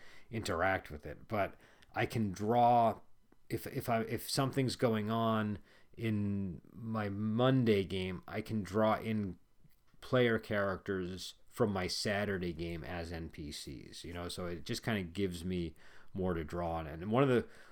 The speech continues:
one of the things I like about doing that is, you know, I, I love coming up with my own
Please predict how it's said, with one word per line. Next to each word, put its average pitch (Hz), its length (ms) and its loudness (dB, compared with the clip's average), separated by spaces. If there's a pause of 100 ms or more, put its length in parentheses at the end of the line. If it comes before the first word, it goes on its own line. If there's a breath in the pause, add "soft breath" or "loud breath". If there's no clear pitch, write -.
one 131 140 4
of 135 40 6
the 123 80 0
things 123 200 2
I 95 80 0
like 113 280 2
about 95 300 -2
doing 127 320 6
that 87 300 -2
is, 92 300 -8 (640 soft breath)
you 120 80 2
know, 95 100 0
I, 87 180 -2
I 98 140 0
love 135 340 6
coming 131 220 4
up 113 80 4
with 104 100 -2
my 95 140 2
own 101 460 0